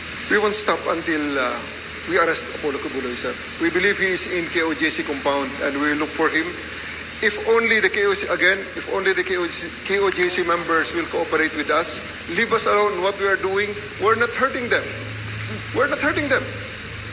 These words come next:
They are the ones impeding us. We want to go into a building, why impede us?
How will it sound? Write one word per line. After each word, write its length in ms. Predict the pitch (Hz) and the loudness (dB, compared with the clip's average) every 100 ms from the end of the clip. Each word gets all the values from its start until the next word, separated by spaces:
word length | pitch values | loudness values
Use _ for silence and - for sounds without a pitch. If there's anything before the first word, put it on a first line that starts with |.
| - | 2
They 20 | |
are 140 | 226 240 | 4 4
the 80 | |
ones 480 | 240 285 220 - - 226 | 4 4 2 -4 -4 -4
impeding 400 | 208 247 214 220 127 | -4 -2 -2 -2 -4
us. 320 | 131 - - - - - - - - - | -4 -6 -8 -8 -8 -8 -8 -8 -8 0
We 80 | 185 | 4
want 240 | 214 254 - | 6 4 2
to 80 | 247 240 226 208 185 - - - - - - | -2 0 0 -2 -4 -8 -10 -12 -12 -8 0
go 160 | 233 | 2
into 160 | 240 240 214 | 4 2 2
a 40 | |
building, 320 | 226 247 277 277 285 - - - | 2 0 0 -2 -6 -10 -8 0
why 160 | 294 | 2
impede 480 | 294 269 254 269 - | 2 0 -4 -4 -2
us? 320 | 202 - - | -2 -2 -6